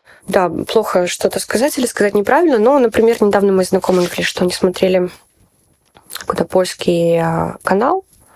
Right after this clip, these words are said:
и один из, э, поляков сказал, что это, это вот пропан-, пропаганда наша местная, это пропагандистский канал, а белорусы смеялись. Которые знают польский, понимали, что он говорит, они смеялись и говорили, что вы не знаете,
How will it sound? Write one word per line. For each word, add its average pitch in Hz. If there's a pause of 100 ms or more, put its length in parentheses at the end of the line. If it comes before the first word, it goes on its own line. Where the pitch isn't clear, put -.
(140)
и 190 (840)
один 190
из, -
э, 180 (480)
поляков 175
сказал, 180
что -
это, -
это -
вот -
пропан-, -
пропаганда 240
наша 196
местная, 185
это -
пропагандистский -
канал, 247
а 175
белорусы 175
смеялись. - (960)
Которые 170
знают 170
польский, -
понимали, 175
что -
он 190
говорит, 233
они 185
смеялись 208
и -
говорили, 185
что -
вы 180 (840)
не 180
знаете, 180